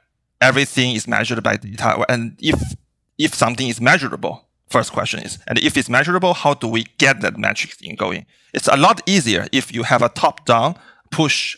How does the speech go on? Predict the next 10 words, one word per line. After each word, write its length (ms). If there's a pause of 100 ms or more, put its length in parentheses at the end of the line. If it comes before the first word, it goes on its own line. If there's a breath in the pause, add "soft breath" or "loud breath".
on 220
making 320
the 100
entire 280
organization 720
into 220
a 60
data-driven 600 (260)
culture. 300 (580 soft breath)
Right? 160